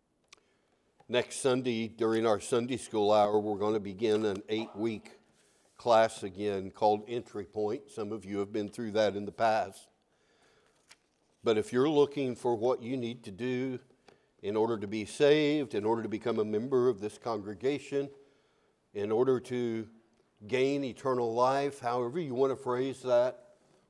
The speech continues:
that's part of what that class is going to be about. We're going to talk about what must I do to be saved. We're going to talk about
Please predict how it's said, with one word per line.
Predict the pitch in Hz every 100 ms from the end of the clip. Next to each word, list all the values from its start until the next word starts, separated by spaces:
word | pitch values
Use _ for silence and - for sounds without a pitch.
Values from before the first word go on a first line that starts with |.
| _ _ _
that's | 117 123 -
part | - 123 131
of | 120
what | 120 -
that | 123 -
class | - 120 131
is | 107
going | - 127
to | 120
be | 131
about. | 113 143 120 117 - _ _ _ _ _ _ _ _ _ _
We're | 104 110
going | 127
to | 127
talk | 135 139
about | 139 107 101 95
what | 113 110 117
must | 117 -
I | 117 113
do | 131
to | 113
be | 143
saved. | 131 - 120 131 101 87
We're | 92 104
going | 117 123
to | 104
talk | 120 120
about | 123 107 104